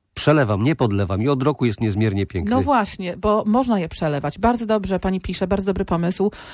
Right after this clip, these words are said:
Speaker 2: e, bo, e, zazwyczaj to, co kupujemy w sklepie, e, czy w kwiaciarni, one, e, te storczyki nie są w, że tak powiem, w podłożu, czy w glebie, czy w jakiejś ziemi. One są w takim podłożu zrobionym jakby, e, właśnie z kory drzew.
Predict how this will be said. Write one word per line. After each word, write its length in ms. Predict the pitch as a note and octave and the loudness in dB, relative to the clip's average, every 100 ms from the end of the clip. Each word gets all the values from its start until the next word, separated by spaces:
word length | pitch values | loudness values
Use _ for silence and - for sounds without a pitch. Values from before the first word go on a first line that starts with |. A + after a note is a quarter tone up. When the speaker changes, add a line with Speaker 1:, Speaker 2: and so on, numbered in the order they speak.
| - - | -18 -4
Speaker 2:
e, 120 | - F#3 | 0 4
bo, 380 | F#3 F#3+ - | 6 6 4
e, 100 | F#3+ | 0
zazwyczaj 440 | F#3+ F#3+ F#3+ G3 A3 | 0 0 0 0 0
to, 100 | G3+ | 0
co 120 | G3+ | -2
kupujemy 400 | G3+ - F3+ F3 | -4 -2 0 0
w 60 | - | -2
sklepie, 420 | - D#3+ - E3+ | -2 -2 0 2
e, 240 | A3 B3+ - E3+ E3+ E3 | 2 2 2 2 2 0
czy 120 | - F3 | -2 -4
w 60 | |
kwiaciarni, 580 | - F3 F#3 D#3 E3 A#3+ - - - | 0 0 2 2 4 2 0 -16 -4
one, 360 | - G3+ A3+ A3+ | 2 6 6 4
e, 120 | G#3 G#3 G3+ | 2 0 -2
te 80 | - | -4
storczyki 400 | - A3 - - | -2 -2 -2 2
nie 200 | G#3+ D4 | 4 4
są 220 | - G3 | 2 2
w, 80 | F3+ F3 - - - | 2 -4 -10 -14 -6
że 80 | |
tak 100 | F3 | -2
powiem, 140 | F3 E3+ | 0 0
w 60 | - | 2
podłożu, 480 | F#3 E3 F#3 G3 | 2 4 4 4
czy 140 | E3+ D#3 | 0 -8
w 100 | D#3 | -6
glebie, 440 | D3+ E3+ G3+ E3 | 0 2 2 0
czy 360 | - D#3+ D#3+ E3+ - - - | -2 -2 0 -2 -6 -12 -2
w 40 | |
jakiejś 300 | F#3 F3+ F3+ | 2 4 4
ziemi. 340 | D3 E3+ D#3+ F3+ | 4 0 0 2
One 200 | G3+ B3+ | 2 2
są 240 | B3+ A#3+ A#3+ | 4 2 2
w 60 | |
takim 280 | A#3+ - A#3 | 0 -2 0
podłożu 420 | G#3+ G#3 C4 A#3+ | 2 4 2 2
zrobionym 460 | A#3 A3 A3+ A3+ A3 | 2 2 4 4 2
jakby, 300 | G#3+ G#3 G#3 - - - - | 2 2 0 -2 -16 -14 0
e, 120 | F#3+ | 2
właśnie 260 | F#3 G#3 A3 | 4 2 0
z 160 | - | 0
kory 260 | - G#3 G3+ | 2 4 4
drzew. 480 | F#3 D#3+ - - | 0 -2 -2 -6